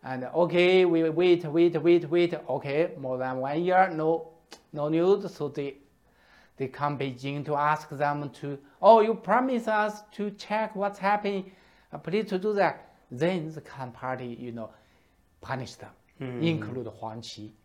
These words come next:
Speaker 2: Mm.
Speaker 1: and put him in jail. And, uh,
Speaker 2: Right.
Speaker 1: you know, his mother very old, and later she got cancer.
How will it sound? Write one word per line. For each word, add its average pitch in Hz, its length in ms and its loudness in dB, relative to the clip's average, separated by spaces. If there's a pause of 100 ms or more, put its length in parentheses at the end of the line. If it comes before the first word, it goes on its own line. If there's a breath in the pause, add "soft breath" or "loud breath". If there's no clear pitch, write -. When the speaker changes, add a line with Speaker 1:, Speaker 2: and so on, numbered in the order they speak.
(180)
Speaker 2:
Mm. 160 220 -10
Speaker 1:
and 127 300 -6
put 202 180 0
him 185 280 0
in 170 160 0
jail. 147 640 0 (460 loud breath)
And, 123 260 -8
uh, 123 120 -6 (120)
Speaker 2:
Right. 113 200 -10 (200)
Speaker 1:
you 127 80 -12
know, 123 140 -8
his 123 360 -14
mother 143 320 -2
very 143 360 -4
old, 156 420 0 (360 loud breath)
and 120 200 -12
later 151 360 0
she 123 200 -14
got - 380 -12
cancer. 117 420 -16